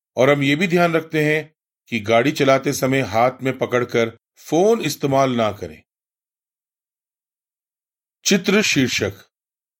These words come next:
इन हालात में हम कैसे दिखा सकते हैं कि हम जीवन की कदर करते हैं? जब कोई विपत्ति आए। पैराग्राफ दस,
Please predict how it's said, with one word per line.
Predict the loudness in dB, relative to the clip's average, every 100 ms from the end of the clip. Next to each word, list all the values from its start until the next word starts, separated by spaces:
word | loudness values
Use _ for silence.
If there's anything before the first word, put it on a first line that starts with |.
| _ _ _ _ _ _ 0
इन | 2 2
हालात | 2 4 4 2 0
में | -4
हम | -4
कैसे | -4 -4 -2 -2
दिखा | -2 -2 -2
सकते | -2 -4 -2 -2
हैं | 0 -2 -4 _ _ -4
कि | 2
हम | 2 2
जीवन | 0 0 0
की | 0 -4
कदर | -2 -2 -2
करते | -2 -2 -2
हैं? | -2 -4 -6 _ _ _ _ _ _ _ _ _ _ _ _ _ _ _ _ _ _ _ _ _ _ _ _ _
जब | -10 0 0 0
कोई | 2 2 2 -2 -10
विपत्ति | -8 -4 -4 -4 -2 0
आए। | 0 -2 -8 _ _ _ _ _ _ _ _ _ _ _ _ _ _ _ 0
पैराग्राफ | 2 4 2 0
दस, | 0 -2 -2 -2 -14 -18